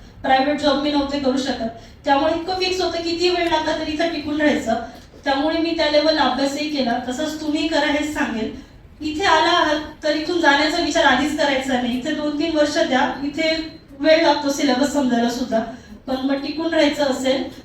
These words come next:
तर कन्सिस्टन्सी खूप जास्त इम्पॉर्टंट आहे. कारण ती ससा आणि कासवाची गोष्ट आहे, ती किती जुनी झाली तरी त्यात सत्य आहे, ते टिकूनच राहणार आहे,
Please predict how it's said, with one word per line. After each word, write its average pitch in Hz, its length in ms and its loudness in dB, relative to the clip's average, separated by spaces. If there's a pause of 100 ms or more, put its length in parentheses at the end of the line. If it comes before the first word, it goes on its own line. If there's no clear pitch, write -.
(160)
तर 262 280 2
कन्सिस्टन्सी 311 720 0
खूप 320 180 -4
जास्त 269 260 0
इम्पॉर्टंट 247 600 0
आहे. 220 120 -4
कारण 240 280 -2
ती 262 460 -4 (240)
ससा 285 260 -2
आणि 302 160 2
कासवाची 302 500 0
गोष्ट 294 280 -2
आहे, 320 100 -2
ती 294 100 -6
किती 302 320 -2
जुनी 339 280 -2
झाली 285 300 2
तरी 285 140 2
त्यात 285 260 -2
सत्य 294 420 0
आहे, 285 240 2
ते 277 80 -2
टिकूनच 285 500 0
राहणार 240 240 2
आहे, 214 120 -2